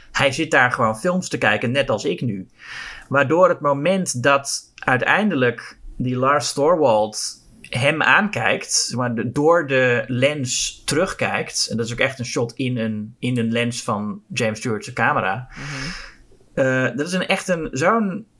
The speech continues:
Speaker 1: schokkend shot eigenlijk. Ik vind dat een van de meest angstaanjagende shots in Hitchcock, omdat je zo gewend bent om al die verhaaltjes te zien als films, dat dan opeens,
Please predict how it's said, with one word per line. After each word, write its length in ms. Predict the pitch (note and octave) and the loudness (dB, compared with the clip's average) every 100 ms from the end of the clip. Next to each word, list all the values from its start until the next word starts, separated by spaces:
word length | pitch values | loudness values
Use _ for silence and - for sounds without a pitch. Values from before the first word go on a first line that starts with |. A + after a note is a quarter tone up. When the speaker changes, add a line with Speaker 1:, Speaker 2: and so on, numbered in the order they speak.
| - - | -10 -4
Speaker 1:
schokkend 500 | - A3 A3+ D3+ B2+ | 0 2 2 0 -2
shot 320 | - C3 C3 | 0 0 2
eigenlijk. 440 | G#2 G2+ D#3+ A3+ | 2 2 -4 -4
Ik 120 | C#3+ | -4
vind 140 | - D#3 | -2 2
dat 80 | D#3 | 2
een 180 | D#3 E3+ | 2 0
van 120 | D3+ | -2
de 60 | |
meest 300 | C#3+ D3 D#3+ | 0 0 0
angstaanjagende 800 | - C#3+ C3 C3+ D3 F3 E3 C#3+ | 0 -2 -2 2 2 0 -2 -4
shots 400 | C3+ C#3+ C#3+ - | -2 -2 -2 -4
in 160 | B2+ B2+ | -2 -2
Hitchcock, 520 | B2+ - - A2+ - | -2 -4 -2 -2 -2
omdat 340 | B2+ C3+ B2+ | -2 0 0
je 260 | C#3+ B2+ B2+ | 0 -2 -2
zo 480 | - C#3 E3 F#3 F3 - - - - | 0 4 4 2 -4 -14 -18 -18 -4
gewend 480 | - C#3 D3 G#3 G#3 | -2 2 4 2 4
bent 340 | F3+ E3 C#3+ - | 2 2 -2 -2
om 200 | C#3+ C#3+ | -2 2
al 300 | D3 F#3+ F3+ | 4 4 2
die 460 | D#3+ D3+ D3 - _ _ - | 2 0 -2 -8 _ _ -10
verhaaltjes 680 | - C3+ C#3 E3 E3 D3 - | -2 0 2 2 0 -4 -2
te 140 | D3 | -2
zien 400 | A#2+ D#3 F#3 - | 0 0 -2 0
als 320 | C3 C#3+ B2+ | 0 0 0
films, 760 | - C3+ E3+ B3+ B3+ - - - - | -2 2 2 2 0 -2 -4 -10 -4
dat 160 | C#3 C#3+ | 0 2
dan 100 | C#3+ | 2
opeens, 720 | C3 D#3 F#3+ - - - | 2 2 2 -2 -4 -8